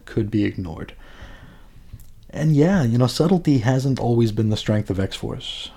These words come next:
Um, it's been better of late, but it usually wears its intentions, like, right in plain view. Um, now, the ignorability of the Jean-Logan relationship, to me, was its biggest strength, because it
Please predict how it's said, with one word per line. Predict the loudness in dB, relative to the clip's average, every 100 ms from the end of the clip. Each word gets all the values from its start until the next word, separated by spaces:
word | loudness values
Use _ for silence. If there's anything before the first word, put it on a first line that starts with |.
| -10
Um, | -4 -2 0 0 -2 0
it's | 6
been | 8 8
better | 4 4 4
of | 2 -2
late, | -6 -8 -12 -20 -20 -20 -20 -20 -20 2
but | 4
it | 4
usually | 4 6 6
wears | 6 4 4
its | 0 -2
intentions, | -4 -2 -2 0 -2 -2 -4 -6
like, | -6
right | -2 0 2
in | 0
plain | -2 -4 -6
view. | -10 -12 -14 -20 -20 -20 -16 -10
Um, | -6 -4 -4 -6 -10 -16 -20 -20 -20 -20 -20 -20 -14 -2
now, | 0 2
the | 0 0
ignorability | 2 4 6 8 6 6 6 6 4 -2 -8 -14 -20 -20 -20 -20 -20 -8
of | -4 0
the | -2
Jean-Logan | 2 4 4 4 4 2
relationship, | 0 0 -2 -4 -4 -4 -6 -18 -4
to | 2
me, | 4 4 4 2 0 -4 -8
was | -2 0
its | -2 -4
biggest | -4 -4 -6
strength, | -6 0 0 -2 -10 -20 -20 -20 -20 -20 -20 -20 -20 -14
because | -12 -6 0 0 0
it | -4